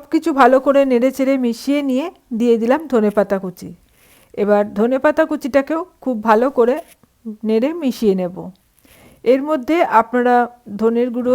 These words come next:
জিরের গুঁড়ো এগুলোও দিতে পারেন, আমি আর এইসব কিছু দিইনি। আমি এইভাবেই রান্নাটা করে নিলাম।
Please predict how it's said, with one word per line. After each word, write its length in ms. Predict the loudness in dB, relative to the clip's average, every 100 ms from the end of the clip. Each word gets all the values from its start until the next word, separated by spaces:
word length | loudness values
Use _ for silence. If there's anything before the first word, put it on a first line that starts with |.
| 0
জিরের 320 | 0 2 2
গুঁড়ো 200 | 2 2
এগুলোও 380 | 2 0 -2 -2
দিতে 240 | -2 -4 -2
পারেন, 260 | 0 0 -4 _ -8
আমি 240 | -4 -2 0
আর 120 | 2
এইসব 280 | 2 0 -6 -8
কিছু 200 | -10 -8
দিইনি। 400 | -6 -6 -4 -6 -10 _ _ _ _ _ _ _ _ _ _ _ _ _ _ _ _
আমি 220 | -2 0 2
এইভাবেই 540 | 2 2 2 2 2 -2 -4 _ _ _ _ _ _ _ _ _ -2
রান্নাটা 380 | 0 0 0 2
করে 240 | 4 4
নিলাম। 300 | 2 2 0